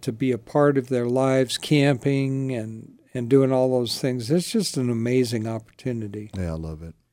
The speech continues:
Speaker 1: So where are you going camping next time?
Speaker 2: I think we are going to Scotts Flat.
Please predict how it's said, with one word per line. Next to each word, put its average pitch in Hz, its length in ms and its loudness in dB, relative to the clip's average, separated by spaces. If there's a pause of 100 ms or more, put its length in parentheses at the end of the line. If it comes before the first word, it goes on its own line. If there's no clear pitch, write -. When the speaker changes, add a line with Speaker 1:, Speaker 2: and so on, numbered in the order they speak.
(300)
Speaker 1:
So 127 460 2
where 156 140 6
are 226 40 8
you 233 120 4
going 226 260 2
camping 196 400 2
next 214 280 -2
time? 104 360 -6
Speaker 2:
I 170 220 4
think 202 340 0
we 185 180 2
are 170 100 6
going 165 400 4
to 170 400 -2
Scotts - 680 -10 (160)
Flat. 175 360 -4